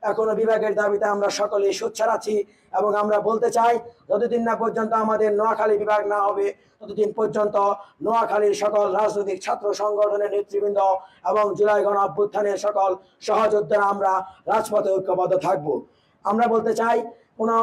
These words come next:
বিভিন্ন কমিটির নামে যেন কোনো ফ্যাসিস্ট শক্তি মাথাচাড়া দিয়ে উঠে আমাদের ভিতরে বিভাজন তৈরি করতে না পারে, সেটির দিকে সবাইকে সজাগ দৃষ্টি রাখা এখন সময়ের দাবি। অতি দ্রুত প্রশাসনের কাছে আমরা জোর দাবি জানাই, এ সকল ফ্যাসিস্ট শক্তির বিরুদ্ধে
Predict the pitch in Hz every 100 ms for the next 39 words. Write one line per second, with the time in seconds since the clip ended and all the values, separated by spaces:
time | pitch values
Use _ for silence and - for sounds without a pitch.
0 | 220 - - - 220 233 226 220 226 220
1 | 254 247 240 226 233 220 220 214 202 -
2 | - - 196 254 247 240 226 - 226 220
3 | - _ 202 240 240 240 220 214 208 202
4 | 214 208 208 202 208 214 196 190 - _
5 | - 214 233 226 214 214 208 208 220 202
6 | 202 196 190 - - - 220 196 214 202
7 | - _ - 202 202 196 202 196 - 196
8 | 202 185 175 208 202 185 185 190 180 175
9 | - _ - 208 202 202 180 170 147 123
10 | - _ _ 214 220 240 226 226 220 226
11 | 196 226 226 220 214 226 226 220 214 214
12 | 226 220 233 233 226 - _ _ - 233
13 | 226 220 - 214 233 - 226 220 220 220
14 | 226 -